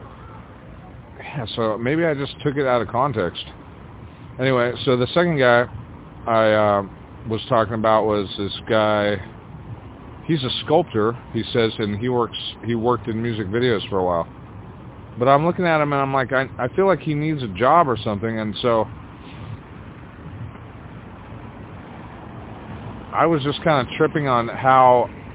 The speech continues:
like, I was, he asked me what I was up to lately, and I felt like he looked at me funny, like I, he thought I was coming up a little bit, which is totally a, a joke,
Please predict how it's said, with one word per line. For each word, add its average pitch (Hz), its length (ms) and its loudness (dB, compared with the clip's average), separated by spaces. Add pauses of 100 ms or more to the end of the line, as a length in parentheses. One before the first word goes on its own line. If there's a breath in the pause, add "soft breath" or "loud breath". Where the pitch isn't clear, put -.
(100)
like, 117 220 2
I 120 140 6
was, 127 200 4
he 139 180 2
asked 160 280 4
me 165 100 0
what 135 160 4
I 117 60 6
was 107 100 2
up 165 200 4
to 117 200 2
lately, 101 300 2
and 107 100 2
I 107 140 4
felt 131 160 4
like 104 120 2
he 113 120 -2
looked 143 220 0
at 123 60 -4
me 104 180 -2
funny, 107 240 0
like 101 200 0
I, 101 240 2 (840)
he 117 100 0
thought 131 220 4
I 117 40 6
was 107 220 2
coming 120 240 0
up 131 160 2
a 131 40 0
little 92 240 2
bit, 90 260 0 (440)
which 117 180 -4
is 120 200 -6
totally 123 360 4
a, - 500 -8
a 95 40 2
joke, 95 380 2